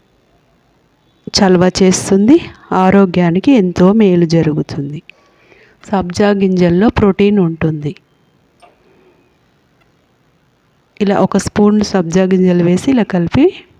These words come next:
తీసుకున్నాను. ఈ రాబోయే ఎండాకాలంలో ఇలా జ్యూసుల రూపంలో, పండ్ల ముక్కల రూపంలో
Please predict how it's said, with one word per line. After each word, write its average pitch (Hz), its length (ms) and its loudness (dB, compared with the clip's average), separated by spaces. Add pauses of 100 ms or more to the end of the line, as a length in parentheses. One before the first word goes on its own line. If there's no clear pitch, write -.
(2250)
తీసుకున్నాను. 175 800 0 (1900)
ఈ 233 180 2
రాబోయే 208 500 2 (120)
ఎండాకాలంలో 190 840 2
ఇలా 247 280 4 (760)
జ్యూసుల 202 580 2
రూపంలో, 180 580 2 (380)
పండ్ల 196 260 2
ముక్కల 190 420 0
రూపంలో 175 600 2